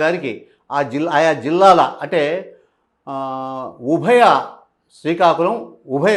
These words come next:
విజయనగరం, ఉభయ విశాఖపట్నం జిల్లాలకు చెందిన ఉత్తరాంధ్ర తెలుగుదేశం కూటమి పార్టీలకు చెందిన ప్రజాప్రతినిధులకు అప్పట్లోనే డౌట్ కొట్టింది. So దీంతో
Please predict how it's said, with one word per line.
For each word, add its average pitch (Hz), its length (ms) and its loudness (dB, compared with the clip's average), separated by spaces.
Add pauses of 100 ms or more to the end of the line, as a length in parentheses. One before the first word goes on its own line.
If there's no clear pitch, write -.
విజయనగరం, 165 460 -4 (360)
ఉభయ 196 200 0 (560)
విశాఖపట్నం 156 640 -4
జిల్లాలకు 135 440 -6
చెందిన 127 260 -10 (580)
ఉత్తరాంధ్ర 160 500 -2 (140)
తెలుగుదేశం 156 500 -6 (200)
కూటమి 143 380 -8 (180)
పార్టీలకు 127 420 -12
చెందిన 117 240 -14 (300)
ప్రజాప్రతినిధులకు 120 880 -6
అప్పట్లోనే 131 440 -12 (140)
డౌట్ 180 240 -2
కొట్టింది. 104 300 -12 (500)
So 196 80 -6 (300)
దీంతో 233 360 0